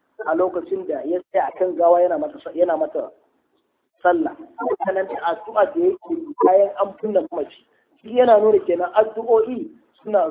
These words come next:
zuwa ga mamaci bayan mamaci ya rasu. Ina fata mun fahimci wannan da kyau ko? So daga waɗannan abubuwa guda biyu, abubuwa ne da an riga an yi ittifaki a kansu. Abu na farko, abin da shi mamacin Annabi sallallahu alaihi wasallam yana cewa, "Idza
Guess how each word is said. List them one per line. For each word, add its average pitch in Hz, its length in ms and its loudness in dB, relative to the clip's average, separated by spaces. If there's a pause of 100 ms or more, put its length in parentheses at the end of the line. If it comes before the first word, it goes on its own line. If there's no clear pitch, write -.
zuwa 190 300 4
ga 151 120 -12
mamaci 156 440 -10
bayan 156 220 -8
mamaci 160 380 -12
ya 131 100 -14
rasu. - 200 -20 (1400)
Ina 185 100 -6
fata 170 200 -4
mun 170 160 -8
fahimci 156 240 -10
wannan 151 160 -10
da 131 140 -12
kyau 135 200 -16
ko? 190 180 -12 (260)
So 196 100 -2
daga 190 200 0
waɗannan 240 420 4
abubuwa 208 440 2
guda 151 280 -4
biyu, 160 220 -8
abubuwa 202 280 4
ne 180 100 -4
da 165 120 -10
an 180 100 -2
riga 156 220 -10
an 160 180 -12
yi 160 60 -14
ittifaki 135 400 -14
a - 120 -18
kansu. - 240 -20 (2000)
Abu 156 140 -8
na 339 100 0
farko, 196 440 0 (400)
abin 180 240 -6
da 151 100 -8
shi 175 140 -14
mamacin 165 380 -8
Annabi 143 120 -10
sallallahu 180 320 -8
alaihi - 40 -20
wasallam 175 200 -4
yana 170 280 -6
cewa, 175 280 -4 (280)
"Idza 185 420 2